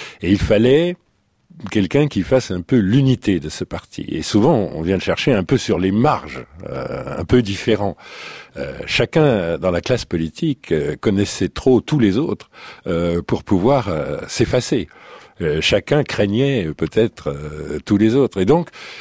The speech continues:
c'est vrai que tardivement, parce que quand je vois des, des primaires du Parti socialiste français prévues pour janvier deux mille dix-sept, je me dis, c'est vraiment tardif,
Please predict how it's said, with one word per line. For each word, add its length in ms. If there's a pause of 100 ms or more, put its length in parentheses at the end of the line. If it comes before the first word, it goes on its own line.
(120)
c'est 160
vrai 200
que 140
tardivement, 880
parce 380
que 260 (720)
quand 120
je 80
vois 180
des, 320 (480)
des 120
primaires 760 (180)
du 100
Parti 260
socialiste 600
français 480
prévues 400
pour 260
janvier 720
deux 120
mille 160
dix-sept, 300
je 140
me 140
dis, 180
c'est 200
vraiment 460
tardif, 500